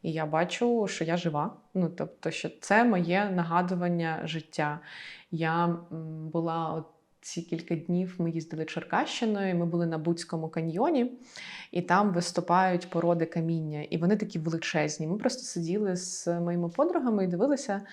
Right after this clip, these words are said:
наскільки це, е, було так давно до нас і буде після нас. І тому рослини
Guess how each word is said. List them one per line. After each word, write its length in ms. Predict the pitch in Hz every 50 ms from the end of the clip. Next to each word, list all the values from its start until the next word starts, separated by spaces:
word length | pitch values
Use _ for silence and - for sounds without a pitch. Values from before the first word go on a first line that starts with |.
| - - - - -
наскільки 600 | 185 185 180 180 - - 214 214 214 214 - 185
це, 540 | 180 185 - - 208 202 220 247 254 262 254 - - - - - - - -
е, 100 | 180 180
було 680 | 180 175 190 185 180 185 190 196 202 196 190 170 165 - - - -
так 220 | - 190 170 185
давно 280 | 175 175 165 170 180 175
до 120 | 170 165
нас 380 | 165 175 226 330 349 - - -
і 40 | 180
буде 220 | 175 180 170 175
після 340 | 180 - 175 - - - 165
нас. 460 | 160 151 160 175 175 - - - - _ -
І 280 | 180 180 180 185 185 180 180 185 185 180
тому 520 | - 185 180 180 180 185 196 202 196 196 - - - -
рослини 800 | 175 180 175 - - - 170 196 285 392 370 311 254 254 247